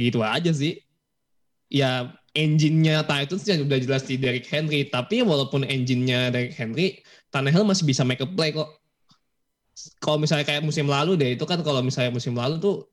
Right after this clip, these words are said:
somehow tiba-tiba ada bola dilempar sama Tannehill jauh tuh. Gak tahu tuh di ujung udah ada receiver aja.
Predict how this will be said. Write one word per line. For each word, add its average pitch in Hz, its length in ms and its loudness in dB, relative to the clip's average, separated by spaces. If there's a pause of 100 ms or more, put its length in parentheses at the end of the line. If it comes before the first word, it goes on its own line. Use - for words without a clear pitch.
(400)
somehow 131 400 0
tiba-tiba 143 420 0
ada 160 140 2
bola 127 400 2
dilempar 123 400 -2
sama 123 240 -2
Tannehill 123 400 0
jauh 143 340 4
tuh. 113 220 -8 (240)
Gak 120 160 -4
tahu 127 160 0
tuh 160 160 4
di 143 80 4
ujung 156 240 4
udah 135 160 2
ada 123 80 0
receiver 131 400 0
aja. 131 320 0